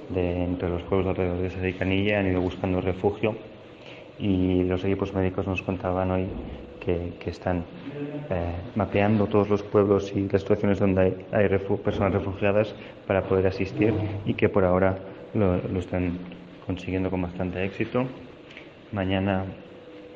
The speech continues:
am, hay reuniones para ver qué pueblos todavía no han sido visitados para poder dar asistencia. También visitamos el campo de Huashokani hace un par de días,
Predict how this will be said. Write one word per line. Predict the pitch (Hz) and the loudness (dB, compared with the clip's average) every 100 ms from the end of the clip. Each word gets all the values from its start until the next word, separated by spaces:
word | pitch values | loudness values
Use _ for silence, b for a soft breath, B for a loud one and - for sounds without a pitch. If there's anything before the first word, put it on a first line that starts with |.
| - | -8
am, | 110 98 92 92 87 90 90 - | 0 2 4 2 2 -2 -4 -4
hay | 98 95 92 92 92 | -4 -2 -4 -4 -4
reuniones | 95 95 95 | 0 0 0
para | - 90 87 92 - B B B - | -2 -6 -4 -6 -8 B B B -2
ver | 101 92 | 0 0
qué | - | -2
pueblos | 95 95 95 98 | 0 2 2 0
todavía | 101 87 92 | 0 2 0
no | 92 | 2
han | 95 | 0
sido | 95 98 92 | -2 -2 0
visitados | 92 90 - 107 131 139 | 0 -2 -2 0 2 0
para | - 95 | -4 -4
poder | - 87 87 - - | -2 -2 -2 -6 -2
dar | 90 | 0
asistencia. | 85 90 - 98 - 98 - B B B B - | 0 -4 -4 -4 -4 -8 -10 B B B B -4
También | 98 95 | 0 2
visitamos | 104 101 101 101 104 107 | 2 -2 0 0 0 -2
el | 101 | 0
campo | 104 98 101 | 0 2 4
de | 104 98 101 | 4 4 4
Huashokani | 95 95 101 - 110 113 | 2 0 0 2 2 2
hace | 101 | 2
un | 101 | 0
par | 95 101 | 2 2
de | 95 | 2
días, | 107 110 110 - | 2 2 0 -8